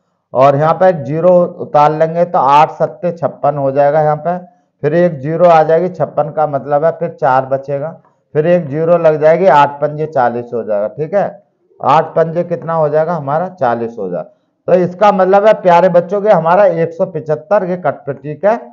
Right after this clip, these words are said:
आ जाएगा। तो इसका कितना आया? एक सौ पचहत्तर आ गया। क्या आ गया? एक। तो इसमें बस प्यारे बच्चों, एक चीज का ध्यान रखना है बस,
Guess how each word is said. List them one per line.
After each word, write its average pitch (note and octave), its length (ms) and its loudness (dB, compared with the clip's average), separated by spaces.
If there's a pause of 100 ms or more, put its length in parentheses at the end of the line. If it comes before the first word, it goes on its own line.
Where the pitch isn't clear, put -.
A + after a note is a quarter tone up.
(100)
आ B2+ 120 2
जाएगा। G2 260 -2 (340)
तो C#3+ 60 -2
इसका D#3 320 2
कितना F3+ 400 -2
आया? F#3+ 260 4 (140)
एक E3+ 160 -4
सौ A3 220 0 (460)
पचहत्तर D#3 500 0
आ G2+ 140 2
गया। F2+ 160 -8
क्या C#3+ 240 2
आ E3 100 6
गया? G3+ 200 2
एक। D3 400 -4 (160)
तो G#3+ 100 2
इसमें G#3 400 -4
बस A#3 140 4
प्यारे G3+ 340 4
बच्चों, G#3+ 380 0
एक G3 280 4
चीज G#3 180 -12
का G#3+ 160 2
ध्यान C#3+ 320 0
रखना B2+ 300 -6
है B2+ 80 -8
बस, E3+ 220 -2